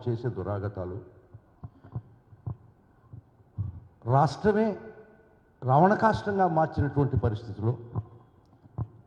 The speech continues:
స్టేట్ స్పాన్సర్ ప్రభుత్వమే అరాచకాలకి శ్రీకారం చుట్టినప్పుడు, ఖచ్చితంగా దీని లా, లా and ఆర్డర్ ఫెయిల్యూర్ కాదు,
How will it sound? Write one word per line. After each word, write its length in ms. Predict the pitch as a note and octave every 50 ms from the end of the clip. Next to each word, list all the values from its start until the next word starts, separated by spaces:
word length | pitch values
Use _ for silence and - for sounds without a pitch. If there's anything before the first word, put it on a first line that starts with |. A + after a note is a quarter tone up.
| - _ _ _ -
స్టేట్ 360 | - - - G#3+ A#3 - -
స్పాన్సర్ 680 | - - - - - C#3 C3+ C3+ - - - - E2+ D2+ - - - - - - - - _ _ _ _ _ _ _ _ _ _ _ _ _ _ _ _ _ _ _ _ _ -
ప్రభుత్వమే 480 | - B2+ C3 C#3+ F3 - F3 F3+ F3+ G3
అరాచకాలకి 1040 | F#3+ E3+ A#2+ A#2+ C3+ C#3+ C#3+ - - - - C#3+ C#3 B2+ B2 - - G#2+ G2 E2+ - - - - - _ _ _ _ _ _ _ _ -
శ్రీకారం 500 | - - A#2 A#2 - C3 B2+ A#2+ A#2 G#2+ - -
చుట్టినప్పుడు, 540 | G#2 - A#2 G2+ F#2 - - E2 F2 G2+ A#2+ - - - - - - - _ _ _ _ _ _ - - -
ఖచ్చితంగా 600 | C#3+ C3+ C#3 - - - F#3 E3+ F3 F3+ F#3+ F#3+
దీని 300 | F3+ D3+ D#3 D3+ C#3+ B2+ G#2 G2
లా, 180 | F#2+ F#2+ G2 A2 C#3+ F3 F3+ D#3+ E3+ - - -
లా 160 | C3 B2+ C3+ D3+
and 160 | F3 F3+ E3
ఆర్డర్ 260 | E3 D#3+ D3 B2+ C3 B2
ఫెయిల్యూర్ 460 | - B2+ A#2+ B2 B2 B2 A#2+ A#2+ -
కాదు, 520 | - F#2 F#2 G2 G2+ A#2+ A#2 - - -